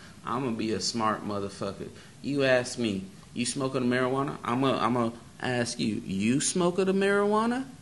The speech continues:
And if you go, "No," I'll be like, "That's fucking right. That's my same answer, you dumb motherfucker." And yo, it, it, you ask everything that is taken out of my fucking bag, from lotion to, uh,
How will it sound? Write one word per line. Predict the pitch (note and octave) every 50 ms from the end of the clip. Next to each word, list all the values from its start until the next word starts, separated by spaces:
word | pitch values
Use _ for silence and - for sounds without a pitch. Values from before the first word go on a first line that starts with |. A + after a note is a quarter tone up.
| - - - - - - - - - - - - - - -
And | - F#3+ F#3
if | D#3+ D3 D3
you | F3 E3+
go, | E3 E3+ D#3+
"No," | E3 F3+ F3+ F#3 F#3+ F#3+ F#3
I'll | - F3
be | F3 E3+ E3+
like, | E3+ E3+ E3 D3+ D#3
"That's | E3+ E3 D#3+ D#3+ -
fucking | - F3+ E3+ E3+ E3 E3
right. | E3 E3+ D3+ A#2+ G#2+
That's | A2 C3 C3+ C3+ -
my | C3+ C3
same | A#2+ - - C#3+ C#3 C3+ C3 C3 C3 B2
answer, | A2 B2+ B2+ A#2 - -
you | G2+ G2+ G#2 G#2 G2 F#2+ - -
dumb | A2+ A2 G#2 G#2 G#2 G2+
motherfucker." | G2+ G#2 G2+ G2 - - A#2+ A#2+ B2+ B2+ - - - - -
And | D#3+ F3+ F#3+
yo, | G3 F#3+ B2+ G2 F#2+ - - - - - - - - - - - - -
it, | F#3 F3+ - - - - - - -
it, | G3 G3 G3 G3 - -
you | A3+ C#4+ D4+ - -
ask | F3 F#3+ G3 F#3+ F#3 - - - - -
everything | - D3+ E3+ E3 D3+ C3+ C3 - C3 A#2 G#2+ G2+ G2 G#2 G#2+ - - - -
that | A#2 A2 G#2+ - - -
is | G#2 G#2+ - -
taken | - - D3+ D3 D3 C#3+ B2+ A2+
out | G#2+ A#2 A#2+
of | A#2 A#2
my | A#2 A2+ A2+
fucking | A2+ - B2+ A#2 A#2 A2 G2+
bag, | G2 G#2 G2+ G2 G2 F#2+ F#2
from | - - G#2 G2 F#2+ F#2+ F#2+ F#2+ F#2+ F#2+ F#2+ - - - - - - - - - - -
lotion | - F2 F2+ G2 A2 A#2 A2+ - - - F2 F2 F2+ F#2 - - - - - - - - -
to, | - A#2+ G#2 G2+ G2 F#2
uh, | F2+ F2+ F#2 F#2